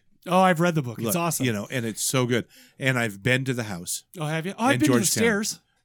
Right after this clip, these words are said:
Speaker 2: Yeah, it,
Speaker 1: Oh,
Speaker 2: well,
Speaker 1: yeah, yeah, yeah.
Speaker 2: yeah,
Speaker 1: Okay,
Speaker 2: it's
Speaker 1: yeah.
Speaker 2: right around the, it's right
Speaker 1: Me
Speaker 2: there.
Speaker 1: and
Speaker 2: It's
Speaker 1: Shane,
Speaker 2: right over there.
Speaker 1: me and Shane got, uh, flown out there to do Corpse Cast
Speaker 2: What?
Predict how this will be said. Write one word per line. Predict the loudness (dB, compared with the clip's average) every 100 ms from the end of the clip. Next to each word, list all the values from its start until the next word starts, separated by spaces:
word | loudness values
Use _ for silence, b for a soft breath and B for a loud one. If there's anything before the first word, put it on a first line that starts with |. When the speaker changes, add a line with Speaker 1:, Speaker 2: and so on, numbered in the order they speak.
| 0
Speaker 2:
Yeah, | 2 2 -2
it, | -4
Speaker 1:
Oh, | 2
Speaker 2:
well, |
Speaker 1:
yeah, | 4 6
yeah, | 4 2
yeah. | 0
Speaker 2:
yeah, | 2 2
Speaker 1:
Okay, | 2
Speaker 2:
it's | 0
Speaker 1:
yeah. |
Speaker 2:
right | 0 0
around | -2
the, | -6 -8
it's | -8 -4
right | -2
Speaker 1:
Me | 0
Speaker 2:
there. | 0
Speaker 1:
and |
Speaker 2:
It's | 2
Speaker 1:
Shane, | 2
Speaker 2:
right | 2 0
over | -2 -6
there. | -6
Speaker 1:
me | -4
and | -2
Shane | -2 -2
got, | 0 -2 -2 -6
uh, | -4 -6
flown | -8 -4 -2 0
out | -2 -2
there | -8 -8
to | -4 -4
do | -2 -4 -6
Corpse | -6 -6 -4 -4
Cast | -4 -2
Speaker 2:
What? | 0 0